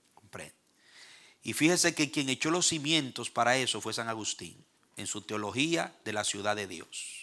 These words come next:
Que déjeme decirle, la ciudad de Dios tiene, eh, eh, eh, eh, enseñanzas y cosas poderosísimas, tremendas, que sirvieron muchísimo y han, y han influenciado la teología, eh, cristiana hasta el día de hoy,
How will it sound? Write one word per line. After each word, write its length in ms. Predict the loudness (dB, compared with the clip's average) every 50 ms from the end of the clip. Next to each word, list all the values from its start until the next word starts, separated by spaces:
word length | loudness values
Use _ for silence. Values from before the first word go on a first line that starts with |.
| -18 -20 _ _ _ _ -20 -20 -20 -20 -20 -20 -20 -20 _ _
Que 200 | -2 0 0 0
déjeme 320 | 0 0 0 0 0 2
decirle, 580 | 2 2 2 2 2 2 0 0 -2 -4 -4 -4
la 80 | -2
ciudad 300 | -2 -2 0 0 0 0
de 120 | 2 0 0
Dios 240 | 0 -2 -2 -4 -4
tiene, 260 | -6 -6 -4 -2 -2 -4
eh, 160 | -4 -4 -8 -12 -18 -20 -20 _ _
eh, 380 | -18 -12 -6 -4 -4 -4 -4 -4
eh, 680 | -4 -4 -4 -4 -4 -6 -6 -6 -6 -8 -8 -12 -14 -18 _ -20 -20 _ _ _ _
eh, 500 | -20 -18 -16 -16 -16 -16 -16 -18 -20 -20 _ _ _ -8
enseñanzas 680 | -8 -2 0 2 2 2 2 2 2 2 2 2 0
y 80 | -2 -2
cosas 300 | -2 -2 -2 -2 -2 -2
poderosísimas, 840 | -2 -2 -2 -2 -2 -4 -4 -4 -4 -2 -2 -2 -2 -2 -2 -4 -2
tremendas, 440 | -2 -4 -4 -2 -2 -2 0 -2 -2
que 100 | -2 -2
sirvieron 560 | -4 -4 -4 -6 -2 0 0 2 2 0 -4
muchísimo 760 | -8 -8 -8 -6 -6 -4 -4 -6 -6 -8 -12 -14 -16 -18 -20 _ -20 -20 -20 -20 -20 -20 -12 -4
y 140 | 4 8
han, 240 | 8 8 8 6 2 0
y 140 | 4 8
han 440 | 8 8 8 6 0 -4 -6 -8 -10 -12 -16 -12 _
influenciado 580 | -2 -2 0 0 0 0 2 2 4 4 6 6
la 180 | 6 6 6
teología, 720 | 4 0 0 0 0 0 0 0 2 4 4 4 4 2 -2 -8 -20 _ _ _ -8
eh, 160 | -6 -6 -4
cristiana 520 | -2 -4 -4 -4 0 2 4 4 4 4
hasta 160 | 0 0 -2 -2
el 100 | -2 -2
día 160 | -2 0 0
de 100 | 0 0
hoy, 400 | 0 -2 -2 -4 -8 -12 -14